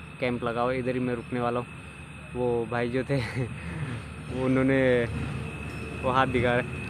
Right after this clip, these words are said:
उन्होंने मुझे बोला कि यार ठीक है, आप इधर रुक जाइए, कीचड़ काफ़ी हो रहा है रास्ते में,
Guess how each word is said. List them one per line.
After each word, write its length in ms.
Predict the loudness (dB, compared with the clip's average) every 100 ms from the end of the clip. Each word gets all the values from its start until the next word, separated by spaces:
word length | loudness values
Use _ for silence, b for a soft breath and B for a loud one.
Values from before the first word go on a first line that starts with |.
| -6 2
उन्होंने 240 | 6 8 8
मुझे 200 | 8 8
बोला 260 | 8 8
कि 260 | 8 8 10
यार 240 | 10 8
ठीक 300 | 4 2 6
है, 60 | 8
आप 200 | 8 6
इधर 180 | 6 6
रुक 120 | 6
जाइए, 220 | 6 6
कीचड़ 380 | 4 4 6 8
काफ़ी 260 | 6 6
हो 180 | 6 8
रहा 140 | 8 8
है 80 |
रास्ते 480 | 8 6 4 2 0
में, 120 | 0